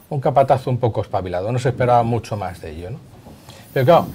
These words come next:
los clientes, cada vez más profesionalizados, cada vez más temerosos de sus propios negocios, exigían no solo que los suministradores estuviesen cumpliendo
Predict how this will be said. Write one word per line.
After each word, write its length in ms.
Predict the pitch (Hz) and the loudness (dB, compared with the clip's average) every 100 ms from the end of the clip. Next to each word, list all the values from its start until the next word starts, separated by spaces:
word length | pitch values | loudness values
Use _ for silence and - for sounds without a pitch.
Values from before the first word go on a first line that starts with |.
| - - | -16 -8
los 240 | 127 131 131 | 0 0 0
clientes, 680 | 127 143 175 170 190 180 | 0 2 2 2 2 0
cada 220 | - 120 127 | 0 0 2
vez 80 | |
más 200 | 131 127 | 2 0
profesionalizados, 1160 | - 127 127 127 123 120 120 - 170 170 175 170 | -2 -4 -4 -6 -4 -2 -4 0 4 6 6 4
cada 260 | - 120 127 | 2 2 4
vez 100 | 127 | 2
más 180 | 131 - | 0 0
temerosos 540 | 127 123 131 131 120 | -2 0 -2 -2 -4
de 80 | 110 | -4
sus 160 | 117 | -6
propios 340 | - 123 135 127 | -6 -4 -2 -2
negocios, 480 | 127 143 131 165 170 - - - | 0 0 2 -2 -2 -12 -20 -10
exigían 600 | 117 - 101 139 143 143 - - - | -10 -8 -8 0 2 2 -2 -14 -6
no 220 | 127 135 | -2 0
solo 340 | - 160 139 | 4 4 6
que 80 | 127 | 4
los 180 | 113 107 | 0 0
suministradores 760 | 117 110 110 - 110 135 127 | -4 -4 -4 -2 -2 0 -2
estuviesen 480 | 139 135 110 - 127 | -4 -4 -6 -4 -4
cumpliendo 760 | 143 135 127 156 180 180 196 | -4 -4 -4 0 0 0 -2